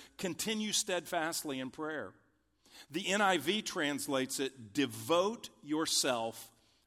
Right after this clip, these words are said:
to prayer." Devote yourselves to prayer. There's perhaps no more fundamental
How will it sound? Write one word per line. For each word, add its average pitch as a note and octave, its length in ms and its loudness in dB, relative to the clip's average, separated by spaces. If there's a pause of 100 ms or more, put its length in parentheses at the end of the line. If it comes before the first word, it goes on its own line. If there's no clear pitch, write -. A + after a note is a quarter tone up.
(120)
to - 100 -4
prayer." A#2 640 2 (240)
Devote D3 380 0
yourselves C3+ 880 0
to - 160 -6
prayer. C3+ 580 -4 (880)
There's F3+ 300 4
perhaps E3+ 540 2 (260)
no E3 480 4
more D#3+ 540 2 (880)
fundamental F#3+ 1040 0